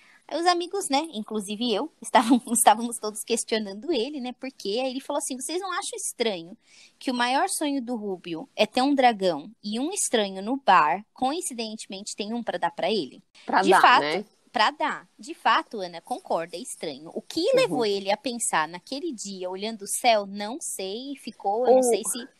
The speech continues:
Speaker 2: o mapa
Speaker 1: É.
Speaker 2: mental foi o seguinte, coruja com uma carta, "Eu só recebo cartas do Hagrid." Agora, o que ligou o Hagrid ao estranho do dragão, não sei.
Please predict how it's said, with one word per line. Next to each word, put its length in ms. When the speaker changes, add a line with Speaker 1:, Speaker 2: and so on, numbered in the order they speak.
Speaker 2:
o 100
mapa 280
Speaker 1:
É. 60
Speaker 2:
mental 300
foi 200
o 40
seguinte, 720
coruja 520
com 140
uma 200
carta, 580
"Eu 280
só 160
recebo 440
cartas 520
do 80
Hagrid." 760
Agora, 340
o 40
que 120
ligou 480
o 40
Hagrid 500
ao 120
estranho 480
do 140
dragão, 420
não 140
sei. 300